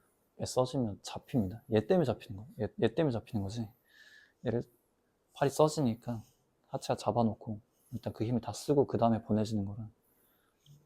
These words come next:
안 털리면 하체도 안 써져요.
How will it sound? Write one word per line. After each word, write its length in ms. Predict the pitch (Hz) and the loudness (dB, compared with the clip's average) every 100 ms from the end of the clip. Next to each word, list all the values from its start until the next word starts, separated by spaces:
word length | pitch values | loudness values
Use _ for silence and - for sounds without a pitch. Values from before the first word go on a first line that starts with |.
| _ - | _ -2
안 220 | 123 123 | 2 2
털리면 640 | 123 135 107 110 120 101 104 - _ | 2 0 0 0 -4 -6 -14 -20 _
하체도 420 | - 151 - 143 104 | -14 -12 -6 -2 -2
안 100 | 113 | -2
써져요. 340 | - 101 | -6 -14